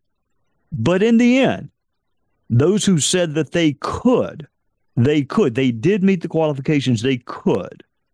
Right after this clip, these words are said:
and they were seated on the jury, did exactly what they said they would do,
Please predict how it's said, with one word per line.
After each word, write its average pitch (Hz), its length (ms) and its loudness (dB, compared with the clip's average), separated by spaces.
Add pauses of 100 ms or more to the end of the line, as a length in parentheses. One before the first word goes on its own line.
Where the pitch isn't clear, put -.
(200)
and 139 120 -2
they 147 80 2
were 131 160 0
seated 196 460 0
on 170 160 2
the 165 80 2
jury, 123 420 -2 (220)
did 151 160 0
exactly 135 680 -2
what 160 180 -2
they 147 140 0
said 135 280 -4
they 131 100 -2
would 120 220 -2
do, 98 320 -2